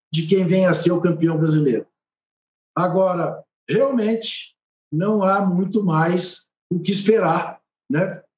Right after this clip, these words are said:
depois deste final de semana na vida rubro-negra, na vida tricolor e na vida atleticana. Há que se esperar do Colorado.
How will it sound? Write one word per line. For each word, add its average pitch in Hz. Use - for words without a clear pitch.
depois 170
deste 170
final 165
de 147
semana 170
na 180
vida 165
rubro-negra, 190
na 185
vida 180
tricolor 196
e 214
na 226
vida 208
atleticana. 196
Há 226
que -
se 277
esperar 262
do 247
Colorado. 247